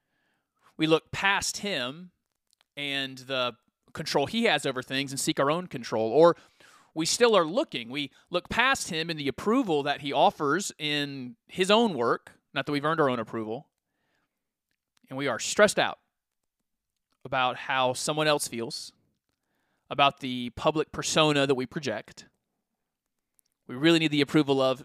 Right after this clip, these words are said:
strangers or our parents or our kids or whoever it is. And we don't just live in the comfort and the power of the reality that we've got the approval of our, our Father in heaven through Jesus' work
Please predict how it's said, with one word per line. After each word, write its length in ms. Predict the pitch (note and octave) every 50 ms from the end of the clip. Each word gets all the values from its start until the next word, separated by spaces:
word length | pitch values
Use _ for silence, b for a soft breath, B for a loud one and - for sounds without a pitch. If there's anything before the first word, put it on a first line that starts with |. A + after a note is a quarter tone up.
| - -
strangers 640 | - - - C3+ C#3 C3+ B2+ C3 C3 C3 B2+ -
or 180 | - B2+ B2 B2
our 140 | B2 B2+ B2
parents 560 | - C#3+ C3 C3 C3 B2+ B2+ - - - -
or 160 | B2+ C3 B2+
our 140 | B2+ B2+ C3
kids 440 | - - C#3 C3+ C3+ C3+ C3 B2 B2
or 120 | A#2 A#2
whoever 440 | - C#3+ C#3+ C#3+ C#3 C3 C3 C3 B2+
it 80 | B2
is. 340 | A#2+ A#2+ A2+ A#2+ C3 C3+ - b b b b b b b b b -
And 80 | C#3
we 60 | C#3 C#3
don't 200 | D3+ D3 D3 C#3
just 160 | C#3+ C3+ D3
live 360 | C3+ C#3+ D3 D#3 D#3+ D#3+ D3
in 100 | D3 C3+
the 80 | B2+ B2+
comfort 360 | - - D3+ D3 - D#3 C#3+
and 100 | C3+ B2
the 60 | B2
power 500 | - - C#3+ D3 D#3 D#3 C3 B2+ C#3 - - -
of 380 | B2 B2+ B2 A#2+ A#2+ A2 A#2+
the 80 | B2+ B2
reality 460 | A#2+ A#2+ A#2+ C#3 E3 D3 B2+ B2+ C3
that 100 | C#3 C3
we've 100 | C#3+ C3+
got 240 | - D#3+ D#3+ D#3+ - _ _ _ _ _ _ _ _ _ _ _ _ -
the 80 | D3 D3
approval 340 | - - F3+ F3 F3+ E3+
of 140 | C3 D#3+ D#3+
our, 200 | E3 D3+ D3 C#3+ - - - _ _ _ _
our 120 | C3+ C3+
Father 260 | - E3+ E3+ E3+ E3+
in 80 | E3+ F3
heaven 320 | F3+ F3+ D#3+ C#3 A2+ A2+ - _
through 160 | - C#3 C#3
Jesus' 480 | C#3 C#3+ C#3+ C3+ B2+ C3 B2 B2 A#2 B2
work 380 | B2 B2 A#2+ - - - -